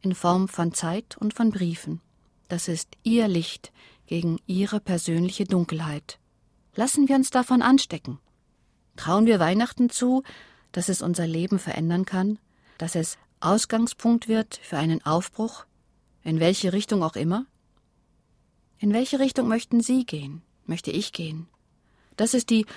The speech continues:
unausgesprochene weihnachtliche Frage an uns. Welche Richtung wird es sein? Vielleicht hin zu einer neuen Mitmenschlichkeit, zu einem Leben, das durch Liebe und Freundlichkeit geprägt ist?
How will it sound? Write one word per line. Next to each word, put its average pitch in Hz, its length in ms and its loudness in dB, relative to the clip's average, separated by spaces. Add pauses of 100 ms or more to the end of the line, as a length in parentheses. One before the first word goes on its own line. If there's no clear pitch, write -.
(240)
unausgesprochene 208 1300 4
weihnachtliche 202 580 0
Frage 160 400 -4
an 113 160 -4
uns. - 380 -10 (560)
Welche 196 480 0
Richtung 196 440 -2
wird 190 200 -2
es 202 120 -4
sein? 165 360 -2 (480)
Vielleicht 190 400 2 (400)
hin 247 240 8
zu - 120 -2
einer 180 220 4
neuen 165 480 4
Mitmenschlichkeit, 214 920 0 (520)
zu 180 120 -2
einem 165 200 4
Leben, 202 360 2
das 196 160 -2
durch 170 240 -4
Liebe 208 280 2
und 156 160 0
Freundlichkeit 180 600 -4
geprägt 196 460 -6
ist? - 320 -12